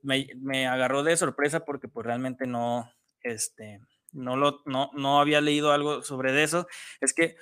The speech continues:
Foo Fighters va a tener una película llamada Terror en el Estudio seis seis seis. Para los que no saben quiénes son los Foo Fighters, es una banda como de, de new metal. Este, líder es,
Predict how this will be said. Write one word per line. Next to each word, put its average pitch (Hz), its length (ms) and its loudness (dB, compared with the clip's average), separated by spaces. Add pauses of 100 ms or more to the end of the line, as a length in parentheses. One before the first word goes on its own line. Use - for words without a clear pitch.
(120)
Foo 185 280 6
Fighters 185 720 8 (300)
va 143 140 6
a 139 80 -12
tener 139 420 -4
una 139 280 -4
película 143 520 0
llamada 139 600 2 (100)
Terror 139 440 0
en 131 180 -8
el 117 120 -6
Estudio 143 600 0 (300)
seis 143 540 4
seis 131 360 2
seis. 113 420 -4 (320)
Para 123 160 2
los 123 160 -2
que 123 100 -10
no 131 120 -4
saben 143 200 2
quiénes 135 300 0
son 135 100 0
los 127 140 0
Foo - 120 -6
Fighters, 185 460 4
es 131 240 -4
una 135 180 0
banda 139 360 2
como 127 300 -6
de, 110 320 -6 (580)
de 113 100 0
new 131 180 4
metal. 180 500 6 (360)
Este, 107 520 -2
líder 139 340 2
es, 135 720 0